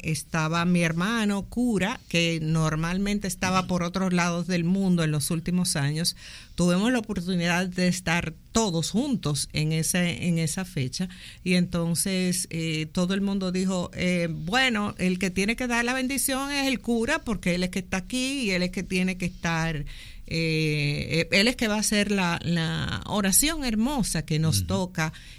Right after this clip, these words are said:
Speaker 1: eh, en este momento". Y mi papá hacía la introducción. Mi papá tenía ese, esa, esa facilidad de oratoria y le da el paso a mi hermano.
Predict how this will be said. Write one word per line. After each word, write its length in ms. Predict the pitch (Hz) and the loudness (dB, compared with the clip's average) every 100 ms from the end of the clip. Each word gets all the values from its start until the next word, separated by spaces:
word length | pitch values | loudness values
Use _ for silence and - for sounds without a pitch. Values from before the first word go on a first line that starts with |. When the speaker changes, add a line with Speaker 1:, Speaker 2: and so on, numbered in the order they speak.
| - | -2
Speaker 1:
eh, 280 | 156 156 - | 2 2 2
en 180 | 175 170 | 2 2
este 280 | 170 165 180 | 0 0 -2
momento". 560 | 165 139 139 - 220 | 0 0 -2 -2 -4
Y 60 | 233 | 0
mi 140 | 185 170 | 0 0
papá 340 | 160 165 165 | -2 0 0
hacía 340 | 170 - 180 | -2 0 0
la 120 | 175 165 | 0 0
introducción. 680 | 160 170 156 - - 170 | 0 -2 -2 -4 -2 -2
Mi 80 | 160 | -2
papá 280 | 156 147 160 | -4 -4 -2
tenía 400 | 175 175 180 175 | 0 0 2 2
ese, 500 | 180 190 175 170 - | 2 2 0 0 -2
esa, 840 | 165 165 - 165 156 135 110 - - - 190 180 - | -2 0 0 0 0 0 -4 -6 -10 -16 -16 -16 -2
esa 320 | - 175 208 | 2 4 4
facilidad 760 | 202 226 208 226 202 190 196 175 | 2 2 4 4 2 2 2 2
de 120 | 165 | 0
oratoria 720 | 170 170 143 156 139 143 220 - - - | 0 0 0 0 2 0 -4 -10 -20 -4
y 180 | 185 180 | 2 4
le 160 | 175 | 4
da 140 | 165 170 | 4 4
el 100 | 180 | 2
paso 380 | 180 165 160 165 | 2 2 2 0
a 60 | |
mi 120 | 156 | 0
hermano. 480 | 151 160 156 147 208 | 0 0 -2 -2 -4